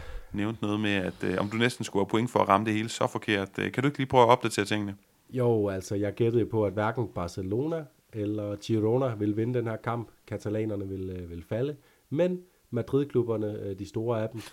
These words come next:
Speaker 2: <laughs>
Speaker 1: Real Madrid og Atletico Madrid, de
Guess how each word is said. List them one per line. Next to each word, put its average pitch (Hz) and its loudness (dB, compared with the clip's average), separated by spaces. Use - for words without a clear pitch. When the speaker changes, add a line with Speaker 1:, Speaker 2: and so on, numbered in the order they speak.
Speaker 2:
<laughs> 147 -2
Speaker 1:
Real 101 2
Madrid 117 2
og 110 -2
Atletico 113 -2
Madrid, 110 -2
de 107 -4